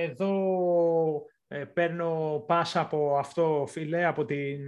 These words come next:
ηλικία, να, και να πω ότι ο αγαπημένος μας και πολλών, ε, Steve Jobs, έτσι, που θα μας, ε,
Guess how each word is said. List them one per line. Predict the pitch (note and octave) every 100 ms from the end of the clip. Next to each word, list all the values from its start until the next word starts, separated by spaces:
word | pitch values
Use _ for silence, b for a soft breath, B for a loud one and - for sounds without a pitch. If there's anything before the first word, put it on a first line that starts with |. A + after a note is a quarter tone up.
| C#3 - _
ηλικία, | D3 D3 A#2+ F3 F#3+ A3 A3 b b b _ D#3+
να, | D#3+ D3+ -
και | E3
να | D#3
πω | - G3+
ότι | G3+ G3+ G3
ο | F3+ F3 E3+ E3 D#3+
αγαπημένος | D3 D#3 D#3+ D#3+ F3+ G3 F3 D#3+ C#3 -
μας | D3+ C#3+ C3+ - - -
και | - D#3+
πολλών, | E3 B3 A3 F#3 C#3 A#2+ - b _
ε, | - D3+ C#3+ -
Steve | F#3+ B2+
Jobs, | F#3+ G3 -
έτσι, | F#3 F#3 G3
που |
θα | D#3+
μας, | D#3 D3
ε, | D3+ C#3+ D3 D3